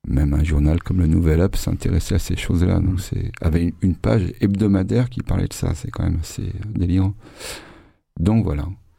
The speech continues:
Speaker 1: Euh, et ça a été des années de, où j'ai créé beaucoup de ce que j'appelais des tableaux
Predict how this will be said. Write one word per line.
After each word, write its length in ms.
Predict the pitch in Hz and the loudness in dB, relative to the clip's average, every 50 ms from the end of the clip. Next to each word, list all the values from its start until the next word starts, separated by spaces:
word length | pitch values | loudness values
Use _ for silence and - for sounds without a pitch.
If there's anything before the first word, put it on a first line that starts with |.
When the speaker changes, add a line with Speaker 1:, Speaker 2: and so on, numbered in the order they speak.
| - | -2
Speaker 1:
Euh, 60 | 85 76 78 76 - - - 90 87 - - | -2 0 0 -2 -4 -6 -6 -8 -8 -8 -8
et 80 | - | -10
ça 160 | - - - 92 | -6 -4 -2 -4
a 20 | |
été 200 | 90 - - 90 | -2 0 2 2
des 200 | 87 85 82 90 | 2 2 2 0
années 380 | - 78 76 80 87 92 95 90 | 0 0 0 2 2 2 2 2
de, 380 | - 87 85 85 87 - - - - - - - - - - - - 120 - - - - 127 | 2 0 0 0 0 -2 -2 -4 -6 -8 -10 -10 -10 -10 -10 -10 -12 -12 -12 -14 -14 -14 -14
où 180 | 131 104 98 98 | -12 -10 -8 -6
j'ai 160 | 98 95 90 | -6 -6 -6
créé 380 | - - - - 92 90 87 90 | -8 -8 -6 -2 0 2 2 2
beaucoup 380 | 92 90 - - - 107 107 | 2 0 -2 0 0 0 2
de 300 | 101 95 92 90 90 90 85 | 2 2 2 2 2 0 -2
ce 80 | - | -2
que 120 | - - 87 | -2 0 0
j'appelais 280 | 85 85 - - 95 92 | 0 -2 -2 0 0 0
des 80 | 92 | 2
tableaux 420 | - - 87 92 98 104 107 110 | 2 2 2 2 2 2 0 -2